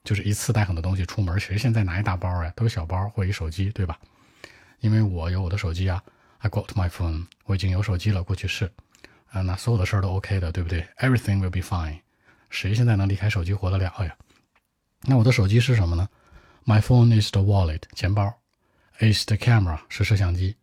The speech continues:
对吧？是镜头，是可以拍东西的，对吧？It means everything，对我来说意味着一切喽。所以说我根本不会去带一个包，对吧？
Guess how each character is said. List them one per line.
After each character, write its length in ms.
对 120
吧？ 160
是 120
镜 160
头， 220
是 100
可 60
以 60
拍 160
东 200
西 80
的， 100
对 100
吧？ 140
It 180
means 340
everything， 580
对 100
我 80
来 100
说 120
意 80
味 100
着 80
一 40
切 220
喽。 200
所 140
以 40
说 100
我 40
根 200
本 120
不 140
会 140
去 120
带 220
一 20
个 80
包， 340
对 120
吧？ 180